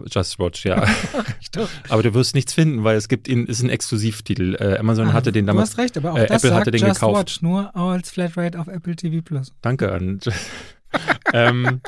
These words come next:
Speaker 1: und ja, das, also das tat mir tatsächlich ein bisschen leid, aber ich, ähm, muss da wirklich sagen, ich bin bei solchen Sachen auch unerbittlich geworden. Also wenn ein Film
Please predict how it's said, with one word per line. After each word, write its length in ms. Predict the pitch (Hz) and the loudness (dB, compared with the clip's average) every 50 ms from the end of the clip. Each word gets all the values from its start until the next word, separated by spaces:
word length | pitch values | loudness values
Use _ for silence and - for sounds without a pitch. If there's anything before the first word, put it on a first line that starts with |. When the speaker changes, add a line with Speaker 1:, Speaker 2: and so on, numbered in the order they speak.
| - - - - 392 339 - - 381 403 - _ _ _ _ _ _ _ _ _ | -10 -10 -8 -8 -10 -10 -8 -8 -10 -10 -10 _ _ _ _ _ _ _ _ _
Speaker 1:
und 220 | - 147 151 151 123 | 0 2 2 4 4
ja, 280 | 131 151 180 165 - - 117 117 | 4 2 2 2 0 -4 -4 -2
das, 260 | - 135 135 - - - | -2 -2 -2 -2 -4 -4
also 160 | 143 123 139 | -2 0 0
das 340 | 127 - - 147 - - - | 0 2 2 0 0 -2 -2
tat 240 | - 143 160 165 - | 0 2 2 2 2
mir 80 | 180 160 | 0 0
tatsächlich 400 | - 160 143 160 151 151 160 147 | 0 0 0 0 -2 0 0 0
ein 40 | 147 | 0
bisschen 180 | 135 - 131 | 2 2 0
leid, 180 | 123 135 175 165 | 2 2 0 0
aber 200 | 151 120 127 131 | 2 2 2 2
ich, 180 | 127 - - - - | 0 -2 -6 -4 0
ähm, 340 | 135 123 120 123 120 123 - - - | 0 2 2 2 0 -2 -6 -8 -6
muss 280 | 127 123 143 139 - | -2 0 0 0 2
da 160 | - 127 123 | 2 2 2
wirklich 240 | 127 135 127 120 117 | 2 0 0 0 0
sagen, 320 | 120 120 120 123 123 120 - _ | 0 0 2 2 0 -2 -4 _
ich 160 | - 113 - | -8 -8 -2
bin 160 | - 131 123 127 | -2 0 2 2
bei 100 | 120 113 | 2 2
solchen 260 | 110 120 120 135 117 | 0 0 0 0 0
Sachen 240 | 107 113 120 131 113 | 0 0 0 -2 -2
auch 120 | 104 - | -4 -2
unerbittlich 560 | - 113 113 110 92 107 101 - 95 - - | 0 0 2 2 2 0 -2 -2 -4 -6 -4
geworden. 420 | - 92 87 90 82 80 80 90 90 | -6 -4 -2 -2 -2 -2 -2 -2 -2
Also 220 | 104 104 110 107 | -2 0 0 2
wenn 180 | 113 117 120 117 | 2 2 0 0
ein 60 | 107 | -2
Film 420 | - - 131 127 127 131 131 123 | 0 0 2 2 2 2 0 -2